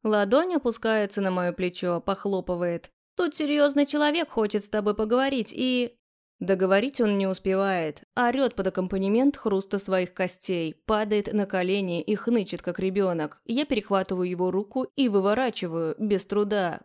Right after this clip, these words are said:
Кайфа от этого не чувствую, просто позволяю рефлексу сработать, ничего личного. «Приятель, какой я тебе нахрен приятель?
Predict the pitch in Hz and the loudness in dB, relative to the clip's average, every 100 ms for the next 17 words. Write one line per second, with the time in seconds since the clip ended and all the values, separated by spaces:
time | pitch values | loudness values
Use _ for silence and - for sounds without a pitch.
0 | _ 294 302 - 254 214 - 214 202 185 | _ -2 -2 -2 -4 -4 -4 -6 -4 -2
1 | 180 175 185 175 175 175 175 226 226 302 | -2 -4 -6 -6 -4 -2 -2 0 -2 -2
2 | 320 294 226 196 202 214 196 175 185 190 | -8 -4 -4 0 0 0 -2 -4 -6 -6
3 | 185 175 175 175 190 190 160 - - 254 | -8 -6 -4 -2 -2 -4 -8 -12 -2 2
4 | 233 208 196 190 190 196 - 160 143 - | 2 0 -2 -2 -4 -8 -8 -8 -8 -10
5 | _ _ _ _ _ 240 233 214 185 165 | _ _ _ _ _ 0 2 2 2 0
6 | - 156 - - 269 302 277 208 190 196 | -6 -8 -10 -4 -4 -2 -2 -2 -2 -2
7 | 202 185 190 185 202 208 220 196 - 135 | 0 -2 -4 -2 -2 0 0 -2 -6 -12
8 | - | -12